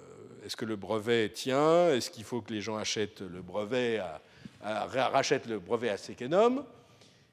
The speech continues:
Et, euh, en tout cas, euh, Sequenom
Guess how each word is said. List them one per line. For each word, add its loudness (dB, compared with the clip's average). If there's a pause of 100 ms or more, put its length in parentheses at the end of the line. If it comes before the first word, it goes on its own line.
(640)
Et, 6
euh, 4
en -2
tout -8
cas, 6
euh, -4
Sequenom 0